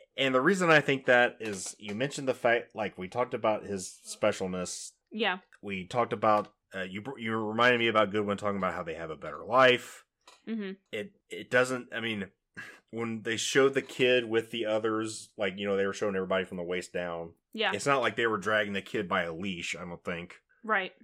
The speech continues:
Speaker 1: So, it, you know, kids are pretty easily brainwashed.
Speaker 2: Right.
Speaker 1: So I could see that. So I'm gonna go ahead and say that it's actually Walt, but it doesn't mean that he's not being influenced
Speaker 2: Exactly, yeah.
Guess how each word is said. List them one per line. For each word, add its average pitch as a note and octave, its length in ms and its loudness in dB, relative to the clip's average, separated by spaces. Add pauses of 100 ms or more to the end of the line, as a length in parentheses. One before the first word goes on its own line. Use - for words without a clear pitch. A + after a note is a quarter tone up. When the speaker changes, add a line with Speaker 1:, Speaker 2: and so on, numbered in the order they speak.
(120)
Speaker 1:
So, F2 1000 -4 (100)
it, G2 240 -12 (200)
you G#2 100 -4
know, F2 200 -4 (320)
kids C3 200 -6
are G2+ 60 -8
pretty G#2 240 -4
easily G2 240 -6
brainwashed. F2+ 880 -4 (240)
Speaker 2:
Right. F#3 240 -4
Speaker 1:
So A2+ 200 0
I G#2+ 120 2
could G2 160 -10
see G2 200 -4
that. F2+ 440 -2
So G#2 140 -2
I'm C3 120 0
gonna F3+ 140 0
go C3 80 4
ahead A2 100 6
and G2 100 -2
say G#2+ 120 -2
that G2 140 0
it's F#2 280 -6
actually G#2 440 -4
Walt, E2+ 560 -2
but F2+ 140 -4
it F2 140 -8
doesn't G#2 300 -4
mean F#2+ 220 -2
that F2+ 220 -2 (140)
he's F#2+ 240 -10
not F#2 200 0
being F2+ 160 -6
influenced - 880 -8 (200)
Speaker 2:
Exactly, G3+ 480 -6
yeah. F3+ 180 -8